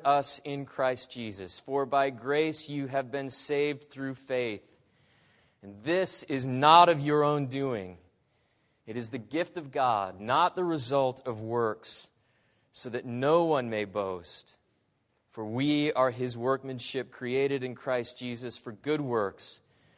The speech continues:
which God prepared beforehand that we should walk in them." Pray with me.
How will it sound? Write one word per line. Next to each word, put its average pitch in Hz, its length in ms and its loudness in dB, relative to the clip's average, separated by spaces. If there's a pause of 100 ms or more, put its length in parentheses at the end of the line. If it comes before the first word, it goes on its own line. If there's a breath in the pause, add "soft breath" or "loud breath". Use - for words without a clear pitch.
(280 soft breath)
which - 300 -14
God 156 400 6
prepared 151 520 0
beforehand 104 920 -6 (880)
that 113 100 -20
we 123 340 -4
should 131 240 -10
walk 107 540 -2
in 95 240 -14
them." 87 200 -20 (1120)
Pray 104 220 -8
with 95 260 -12
me. - 80 -20